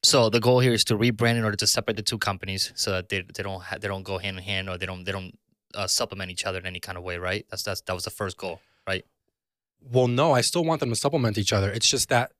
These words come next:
Speaker 2: the approach is gonna be different.
Speaker 1: All right, so th-, this is gonna be presented as two different companies rather than Key Property, as, rather than both of them under Key Property Group roof.
Speaker 2: They might not even be presented as two
Speaker 1: See,
Speaker 2: companies.
Speaker 1: we don't even know yet.
Speaker 2: So
Speaker 1: You guys
Speaker 2: they,
Speaker 1: are in on the
Speaker 2: no,
Speaker 1: ground
Speaker 2: they,
Speaker 1: floor.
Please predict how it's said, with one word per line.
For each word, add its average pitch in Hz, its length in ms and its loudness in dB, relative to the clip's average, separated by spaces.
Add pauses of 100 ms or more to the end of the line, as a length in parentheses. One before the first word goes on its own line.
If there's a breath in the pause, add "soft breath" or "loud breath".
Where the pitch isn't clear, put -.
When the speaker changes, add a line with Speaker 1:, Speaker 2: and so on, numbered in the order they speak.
(160)
Speaker 2:
the 117 160 -8
approach 156 380 -2
is - 80 0
gonna 92 160 -6
be - 80 -14
different. 90 360 -8
Speaker 1:
All 101 60 2
right, 90 100 0
so 113 120 4
th-, 117 200 0
this 123 120 4
is - 20 6
gonna 127 80 4
be 117 80 4
presented 113 460 2
as 107 200 4
two - 160 0
different 107 280 -2
companies 104 440 -4
rather 98 220 2
than 98 180 -2
Key 104 180 -8
Property, 95 460 -4
as, 98 360 -4
rather 104 180 2
than 98 200 -6
both 98 220 -4
of 107 60 -4
them 98 80 -8
under 98 200 -8
Key 98 180 -12
Property 92 360 -8
Group 95 280 -12 (320)
roof. 104 460 -8 (600)
Speaker 2:
They 131 280 0
might 139 240 0
not 123 160 0
even 117 160 0
be 107 80 -4
presented 107 500 -2
as 87 100 -2
two - 120 -4
Speaker 1:
See, 92 40 -10
Speaker 2:
companies. 110 280 -2
Speaker 1:
we 131 80 6
don't 139 140 6
even 95 180 4
know 95 80 2
yet. 92 320 0 (180)
Speaker 2:
So 135 140 6
Speaker 1:
You 123 80 6
guys 131 100 6
Speaker 2:
they, 117 60 6
Speaker 1:
are 117 60 6
in 120 100 4
on 113 80 2
the 107 60 -2
Speaker 2:
no, - 20 -2
Speaker 1:
ground 104 220 4
Speaker 2:
they, 143 80 6
Speaker 1:
floor. 117 200 6